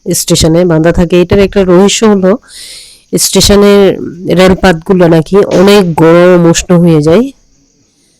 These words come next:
একদম তীব্র গরম হয়ে যায়। তখন রেলপথ, এ, রেল লাইন নাকি বাঁকা হয়ে যায়, সে কারণে পানি ঢালার জন্য এই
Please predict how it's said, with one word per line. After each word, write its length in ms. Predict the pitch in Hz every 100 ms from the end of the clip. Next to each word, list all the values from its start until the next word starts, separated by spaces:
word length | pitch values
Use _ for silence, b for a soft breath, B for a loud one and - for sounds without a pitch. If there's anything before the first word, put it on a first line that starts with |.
| _ _ _ _ _ _
একদম 340 | 151 147 156 151 151 147 - - 151 151 - - 156
তীব্র 260 | - 170 156 156
গরম 260 | 160 156 156
হয়ে 180 | 170
যায়। 140 | 165 175
তখন 240 | 180 170 165
রেলপথ, 720 | 160 160 156 151 175 175 240 - _
এ, 120 | - 160
রেল 240 | 147 151 151 151 151 143 -
লাইন 240 | 180 156 160
নাকি 240 | 160 151 165
বাঁকা 280 | 156 147
হয়ে 280 | 151 185 180
যায়, 220 | 165 175 254
সে 160 | - 196
কারণে 320 | 170 170 170
পানি 260 | - 170 214
ঢালার 300 | 196 190 160
জন্য 220 | 156 160 160
এই 340 | 160 156 190